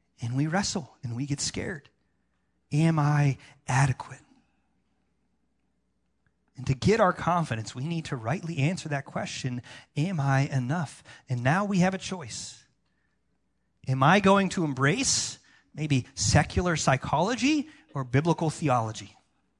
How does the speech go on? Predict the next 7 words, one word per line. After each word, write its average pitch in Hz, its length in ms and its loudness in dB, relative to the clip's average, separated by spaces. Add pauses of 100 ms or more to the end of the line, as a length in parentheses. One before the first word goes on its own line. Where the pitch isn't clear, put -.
(1200)
I 147 60 -6
heard 143 240 0
Alistair 160 400 8
Begg 151 240 4
say 151 280 4
that. 127 200 4
"Okay, 160 400 6